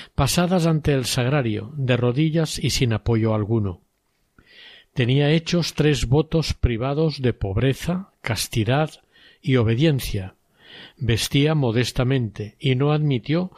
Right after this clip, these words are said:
salario, sino sólo la habitación y la comida. Su ideal era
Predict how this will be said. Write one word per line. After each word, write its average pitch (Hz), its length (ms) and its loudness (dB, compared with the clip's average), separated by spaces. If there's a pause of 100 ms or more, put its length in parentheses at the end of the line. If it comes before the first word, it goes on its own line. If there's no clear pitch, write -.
(140)
salario, 123 720 0 (260)
sino 127 520 -2
sólo 175 360 4
la 131 200 0
habitación 131 680 0
y 127 60 0
la 113 120 -2
comida. 95 480 -4 (1300)
Su 127 300 2
ideal 127 440 2
era 185 340 0